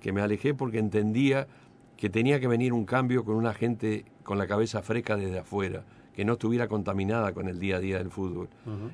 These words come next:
Speaker 1: Este, esa fue la, la, la razón por, nunca más participé de la Confederación. O sea que me alejé también. Intenté, después que perdí la elección pasada,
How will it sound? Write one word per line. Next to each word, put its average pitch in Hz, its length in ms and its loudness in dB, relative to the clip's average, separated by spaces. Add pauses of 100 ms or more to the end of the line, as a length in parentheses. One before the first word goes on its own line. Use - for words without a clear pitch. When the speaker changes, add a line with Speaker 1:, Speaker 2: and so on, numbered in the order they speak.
(120)
Speaker 1:
Este, 95 640 0 (420)
esa 104 220 0
fue 101 160 0
la, 95 220 -2 (120)
la, 92 180 -4
la 92 180 -4
razón 95 340 -4
por, 98 160 -4 (260)
nunca 123 280 -2
más 110 140 2
participé 95 480 -6
de 87 40 -4
la 85 100 -4
Confederación. 87 600 -8
O - 560 -20
sea 90 180 -2
que 87 200 -4 (100)
me 87 100 -4
alejé 87 300 -4
también. 85 360 -6 (640)
Intenté, 139 760 4
después 113 300 0
que 117 100 2
perdí 113 240 4
la 113 80 2
elección 107 340 0
pasada, 117 540 -2